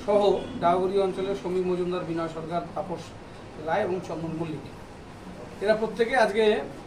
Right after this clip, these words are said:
ভারতীয় জনতা পার্টি ছেড়ে তৃণমূল কংগ্রেসে যোগদান করছে।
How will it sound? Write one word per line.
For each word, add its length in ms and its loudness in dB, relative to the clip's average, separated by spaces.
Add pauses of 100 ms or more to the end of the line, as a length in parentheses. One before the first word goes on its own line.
(240)
ভারতীয় 300 2
জনতা 300 2
পার্টি 260 -2
ছেড়ে 340 -2
তৃণমূল 340 0
কংগ্রেসে 240 -2
যোগদান 320 -4
করছে। 300 -14